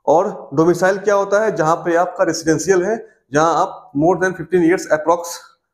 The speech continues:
आप रह रहे हैं या फिर ten years, तो वो आप उस state की domicile,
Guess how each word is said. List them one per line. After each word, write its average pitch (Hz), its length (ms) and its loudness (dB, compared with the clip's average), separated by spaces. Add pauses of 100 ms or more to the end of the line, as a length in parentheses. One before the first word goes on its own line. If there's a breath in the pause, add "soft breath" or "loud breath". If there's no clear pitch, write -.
(140)
आप 139 200 2
रह 165 100 4
रहे 180 120 0
हैं 170 60 0
या 165 80 2
फिर 165 160 -4
ten 165 260 2
years, 170 160 0 (480)
तो 135 80 0
वो 147 140 4
आप 147 200 0
उस 160 580 -6
state 165 280 -2
की 170 60 0
domicile, 156 500 0